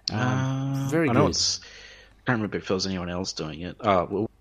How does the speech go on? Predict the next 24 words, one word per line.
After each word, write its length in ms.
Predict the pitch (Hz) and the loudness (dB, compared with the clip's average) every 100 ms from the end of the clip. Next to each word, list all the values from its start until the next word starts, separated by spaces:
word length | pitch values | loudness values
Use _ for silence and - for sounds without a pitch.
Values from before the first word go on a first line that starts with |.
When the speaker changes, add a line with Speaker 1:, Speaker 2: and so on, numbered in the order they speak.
| - | 2
Speaker 2:
we'll 120 | 120 | 6
read 160 | 127 120 | 8 8
out 140 | 95 | 6
the 160 | 90 85 | 2 0
credits 440 | - 92 85 - | -2 -2 -2 -4
afterwards, 460 | 76 78 - 82 85 | -4 -6 -6 -4 -4
Speaker 1:
Oh, 40 | |
Speaker 2:
'cause 60 | 82 | -4
Speaker 1:
yeah. 40 | |
Speaker 2:
I 40 | - | -4
forgot. 220 | 95 85 | -6 -6
Oh, 100 | 117 | 0
it's, 180 | 104 - - | 0 0 0
it's 180 | 135 - | 0 2
Len 240 | 131 131 104 | 4 4 4
Wein, 400 | 90 85 85 - | 2 0 -2 -6
Jim 180 | - 90 | -6 -2
Starlin, 640 | - - 82 80 85 98 143 - | 0 0 -2 -4 -6 -8 -12 -8
and 180 | 82 80 | -6 -2
Speaker 1:
Yeah. 100 | 90 | -2
Speaker 2:
Romeo 260 | 80 80 78 - - | -2 -8 -12 -16 -4
Joel. 400 | 110 104 101 - - | 0 2 2 -2 -10
Speaker 1:
Oh, 100 | 107 | -6
yeah. 120 | 92 | -4